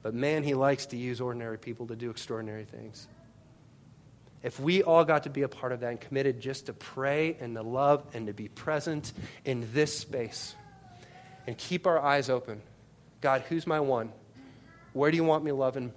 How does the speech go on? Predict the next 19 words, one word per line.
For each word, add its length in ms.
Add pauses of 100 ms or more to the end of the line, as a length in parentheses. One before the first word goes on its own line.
(100)
Where 120
do 60
you 60
want 160
me 80
praying?" 440 (580)
And 100
start 340
being 320
there. 360
I, 180 (2000)
we 100
wouldn't 180
be 80
able 120
to 40
hold 260
it 80
back, 320